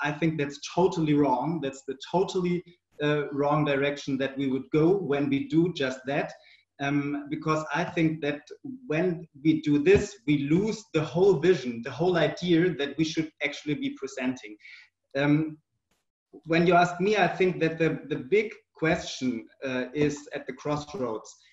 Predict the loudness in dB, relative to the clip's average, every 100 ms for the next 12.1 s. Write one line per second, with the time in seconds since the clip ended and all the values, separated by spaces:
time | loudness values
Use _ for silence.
0 | _ _ 0 2 2 0 0 4 6 6
1 | 4 -4 -2 2 2 0 -4 0 2 2
2 | -2 -2 0 4 4 4 2 -2 -4 -8
3 | -10 -4 -2 -2 -2 -4 0 2 2 -4
4 | -10 _ _ _ -4 -2 0 2 4 4
5 | 0 -4 -2 0 2 2 6 4 4 -2
6 | -10 _ 0 6 6 6 2 -10 _ _
7 | _ _ -2 2 4 4 2 -4 -10 -2
8 | 0 0 -6 -14 -8 0 2 2 -2 -8
9 | 2 4 6 6 4 4 0 0 0 0
10 | 0 -2 -4 -6 -6 -2 0 0 0 -4
11 | -8 -6 -6 -6 -6 -12 -8 -6 -6 -8
12 | -8